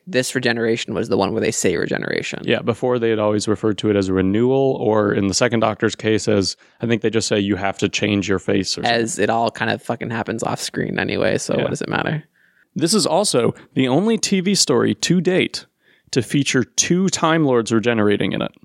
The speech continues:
Speaker 2: in
Speaker 1: Oh,
Speaker 2: one story.
Speaker 1: that's interesting.
Speaker 2: So you've got, uh, Kan Po, as well as, of course, the Third Doctor.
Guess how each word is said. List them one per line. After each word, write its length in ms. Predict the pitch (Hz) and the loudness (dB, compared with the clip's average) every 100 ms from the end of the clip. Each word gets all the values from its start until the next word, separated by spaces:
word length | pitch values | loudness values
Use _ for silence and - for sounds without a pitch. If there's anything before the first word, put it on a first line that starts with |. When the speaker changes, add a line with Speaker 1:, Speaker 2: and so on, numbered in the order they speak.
| _ - | _ -4
Speaker 2:
in 100 | 120 | 0
Speaker 1:
Oh, 120 | 226 | 2
Speaker 2:
one 120 | 214 | 4
story. 400 | 143 123 - 107 107 _ - | 2 0 0 -2 -10 _ 0
Speaker 1:
that's 200 | 220 - | 0 0
interesting. 540 | 151 - - 139 160 - _ - | -4 -4 -2 -2 -4 -8 _ -4
Speaker 2:
So 140 | 123 | 0
you've 100 | 110 | 2
got, 240 | 113 110 110 | 2 2 4
uh, 240 | 107 104 - _ - - | 4 2 -2 _ -18 -4
Kan 300 | 147 143 143 | 2 4 4
Po, 440 | 156 139 113 147 - _ _ | 2 4 4 2 -4 _ _
as 220 | - 107 | 0 2
well 240 | 113 110 107 | 4 4 4
as, 120 | 98 | 2
of 80 | 95 | 2
course, 220 | 110 101 | 0 0
the 80 | 98 | -2
Third 200 | - - | -2 -2
Doctor. 400 | - - - 156 | -2 -6 -10 -14